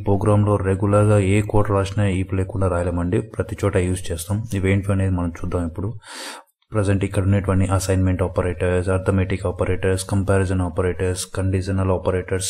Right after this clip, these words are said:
టెర్నరీ ఆపరేటర్ and null closing operator అండి. మనం మెయిన్గా ఏమేమి యూజ్ చేస్తామో అవన్నీ ఇక్కడ మెన్షన్ చేశాను. So, ప్రస్తుతానికి మనం ఫస్ట్ నుంచి అసైన్‌మెంట్ ఆపరేటర్స్ అంటే ఏంటనేది ఇప్పుడు చూద్దాం. Okay. So, assignment. Something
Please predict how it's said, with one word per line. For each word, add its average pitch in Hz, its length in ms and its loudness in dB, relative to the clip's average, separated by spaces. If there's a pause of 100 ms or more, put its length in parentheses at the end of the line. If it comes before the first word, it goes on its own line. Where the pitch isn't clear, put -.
(120)
టెర్నరీ 98 440 2
ఆపరేటర్ 90 520 -2 (580)
and 107 200 2
null 92 140 4 (140)
closing 85 400 -2
operator 87 380 -8
అండి. 87 160 -4 (120)
మనం 95 160 0 (100)
మెయిన్గా 95 380 2
ఏమేమి 90 300 0
యూజ్ 82 160 -6
చేస్తామో 95 300 -2
అవన్నీ 85 220 -2
ఇక్కడ 85 200 -4
మెన్షన్ 85 300 -4
చేశాను. 92 320 0 (440)
So, - 60 -2 (120)
ప్రస్తుతానికి 110 420 4
మనం 101 220 2
ఫస్ట్ 98 300 -2
నుంచి 95 260 -4
అసైన్‌మెంట్ 101 560 2 (140)
ఆపరేటర్స్ 95 680 -2
అంటే 95 160 -2 (140)
ఏంటనేది 95 400 2
ఇప్పుడు - 220 8
చూద్దాం. 95 280 4 (1200)
Okay. 117 200 -8 (840)
So, 117 80 0 (220)
assignment. 98 440 0 (400)
Something 117 340 2